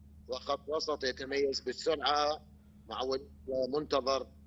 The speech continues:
ومعولين على وقاع، وأيضًا بقية اللاعبين منتظر عبد الأمير، آه، حسن عبد الكريم واحد من المواهب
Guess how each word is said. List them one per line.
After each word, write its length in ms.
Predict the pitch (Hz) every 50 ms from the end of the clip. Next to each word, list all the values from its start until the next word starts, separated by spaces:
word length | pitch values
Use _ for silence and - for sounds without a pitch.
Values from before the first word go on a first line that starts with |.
| - - - - - - - - -
ومعولين 600 | 117 117 - 117 - 127 123 127 131 139 143 131
على 180 | 110 117 123 120
وقاع، 560 | 120 123 113 104 - 135 143 139 139 131 123
وأيضًا 360 | 127 127 131 139 143 131 139
بقية 420 | 131 123 127 - - 131 131 123 -
اللاعبين 640 | 139 120 123 120 117 107 120 120 139 147 147 151 139 131
منتظر 400 | 135 127 - 131 120 120 120 110
عبد 200 | 110 117 - 120
الأمير، 540 | 117 113 110 123 147 156 156 156 156 156 - - - - - - - - - -
آه، 480 | 123 123 127 123 127 127 123 120 117 - - -
حسن 260 | 156 151 151 147 131
عبد 220 | 117 131 127 117
الكريم 460 | 135 127 - 135 139 143 151 151 143
واحد 340 | 139 143 147 135 135 135 135
من 120 | 135 135 135
المواهب 540 | 131 123 131 135 151 160 156 151 151 147